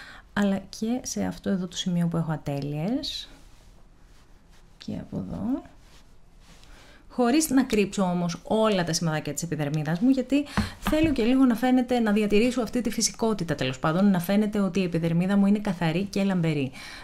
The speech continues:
Θα το απλώσω και αυτό με τα δάχτυλά μου. Διάβαζα λοιπόν ότι η Laura Mercier ξεκίνησε την καριέρα της ως ζωγράφος και αυτό που έχει πει είναι ότι για να πετύχεις ένα τέλειο έργο τέχνης,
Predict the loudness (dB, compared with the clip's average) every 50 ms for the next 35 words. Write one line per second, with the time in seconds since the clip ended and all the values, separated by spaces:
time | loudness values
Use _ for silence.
0 | -6 -6 -2 2 2 2 4 4 2 2 2 0 -2 -2 -2 -2 -2 -2 -2 -4
1 | -2 0 2 2 2 2 -2 -4 -4 -2 -4 -4 -4 -4 -4 -4 -4 -4 -2 -2
2 | -4 -4 -4 -2 -2 0 2 2 0 0 -2 -6 -6 -4 0 2 2 4 4 4
3 | 4 4 4 4 4 4 4 4 4 4 4 2 4 4 2 4 4 4 4 2
4 | 2 0 0 0 -2 0 0 -2 0 2 2 2 2 0 0 0 2 2 2 2
5 | 2 2 2 2 0 0 -2 0 2 2 2 2 2 0 -2 -4 -2 0 2 2
6 | 4 4 2 2 2 0 -2 -4 -2 -2 -2 -2 -4 -4 -4 -2 -2 -2 -2 0
7 | -2 -2 -2 -4 -4 -2 -2 0 0 0 -2 0 2 4 4 4 2 0 0 0
8 | 2 2 2 0 -6 -12 -14 -16 -4 0 2 4 4 4 2 0 0 0 -2 -2
9 | 0 0 -2 0 0 0 0 0 0 0 2 2 2 2 2 0 0 0 -2 0
10 | 0 -2 -2 -2 -2 0 2 4 4 4 2